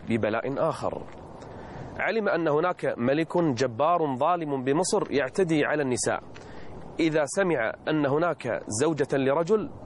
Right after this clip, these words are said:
اغتصبها وأخذها عنوة وظلما ليغتصبها.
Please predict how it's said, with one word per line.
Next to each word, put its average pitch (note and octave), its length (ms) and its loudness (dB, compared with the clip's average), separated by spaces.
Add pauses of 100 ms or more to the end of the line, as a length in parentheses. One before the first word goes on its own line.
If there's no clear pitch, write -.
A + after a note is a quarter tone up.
(160)
اغتصبها D3 600 0
وأخذها A#2 440 0
عنوة E3 600 2 (460)
وظلما G3 720 2 (420)
ليغتصبها. C3 840 0